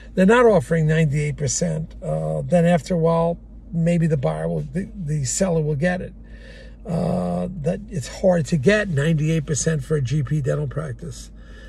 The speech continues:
unless there are extraordinary conditions. So, um, we're gonna see what we can do. But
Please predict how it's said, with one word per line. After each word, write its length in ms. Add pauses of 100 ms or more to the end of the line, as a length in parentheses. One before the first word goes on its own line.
(320)
unless 300
there 140
are 40
extraordinary 800
conditions. 680 (360)
So, 500 (380)
um, 580 (100)
we're 160
gonna 100
see 160
what 80
we 100
can 100
do. 240 (400)
But 140